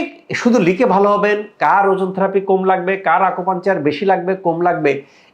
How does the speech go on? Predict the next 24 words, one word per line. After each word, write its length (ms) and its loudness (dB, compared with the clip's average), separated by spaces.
এইটা 280 2
ডিপেন্ড 380 -2
করে 140 0
তার 120 0
ক্ষতিগ্রস্ত 680 -2
সমস্যার 560 -2
উপর। 180 -16
এটা 160 2
কিন্তু 180 0
আমাদের 380 0
সাথে 420 -6
রিলেটেড 460 -8
না। 100 -16
সাধারণত 540 0
যারা 280 4
ইউএসএ 460 4
থেকে, 500 0
কানাডা 320 2
থেকে 300 0
বা 140 2
উন্নত 340 2
দেশ 300 2
থেকে 160 0
আসতেছেন, 600 -2